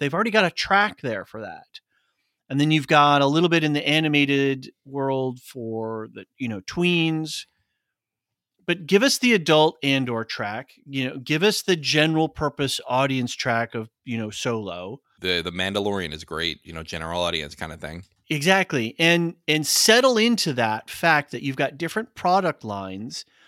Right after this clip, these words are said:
Speaker 1: and actually recoup your four billion and actually start to make a profit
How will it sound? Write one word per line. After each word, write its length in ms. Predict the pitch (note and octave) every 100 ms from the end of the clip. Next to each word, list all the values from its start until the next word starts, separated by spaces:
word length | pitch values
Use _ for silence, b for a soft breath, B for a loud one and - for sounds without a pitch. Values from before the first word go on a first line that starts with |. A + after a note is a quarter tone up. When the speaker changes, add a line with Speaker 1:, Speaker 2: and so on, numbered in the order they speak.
| b b b b -
Speaker 1:
and 120 | C#3+
actually 420 | E3 - A3 G#3
recoup 540 | D3+ F3+ - G#3 G#3
your 120 | - C3
four 300 | - F3+ D#3
billion 760 | B2+ D#3 F3+ F3 A#2+ A2 A2
and 140 | B2+ C#3
actually 300 | C#3+ - C#3
start 240 | E3+ D3
to 60 | D3+
make 160 | C3
a 40 | B2+
profit 580 | - F#3+ C4+ - A2+